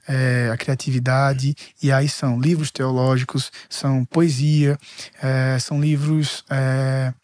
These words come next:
e poesia que eu falo, literatura brasileira, né?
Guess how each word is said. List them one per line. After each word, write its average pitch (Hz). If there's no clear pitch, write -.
e 190
poesia 156
que 147
eu 151
falo, 151
literatura 165
brasileira, 156
né? 139